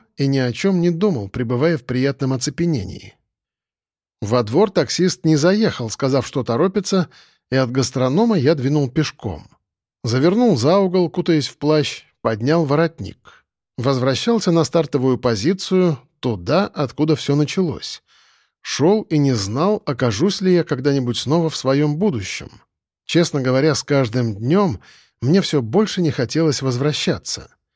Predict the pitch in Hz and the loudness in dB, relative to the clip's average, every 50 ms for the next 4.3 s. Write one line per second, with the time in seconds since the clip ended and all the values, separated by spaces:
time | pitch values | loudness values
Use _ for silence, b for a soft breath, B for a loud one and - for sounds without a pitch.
0 | _ _ _ _ _ - 123 127 135 120 139 175 196 165 151 131 - 131 117 - | _ _ _ _ _ -2 0 0 0 2 2 2 2 4 2 0 0 -2 -4 -2
1 | - 190 208 202 202 - - - _ _ _ - - - 147 139 131 107 120 156 | 0 0 0 0 -2 -6 -16 -20 _ _ _ -12 -4 0 0 2 2 2 2 2
2 | 202 190 - 175 156 147 135 139 151 160 123 104 117 143 156 170 151 - - 165 | 0 0 0 0 0 0 2 2 2 0 0 -2 -2 -2 -2 -2 -2 -2 -2 -2
3 | 160 147 131 131 139 120 - 135 117 - 139 123 - - 127 123 120 117 156 202 | 0 0 2 0 0 -2 -2 -4 -4 -4 -4 -4 -4 -2 -2 0 0 2 2 2
4 | 214 196 131 110 - | 2 0 0 -2 -6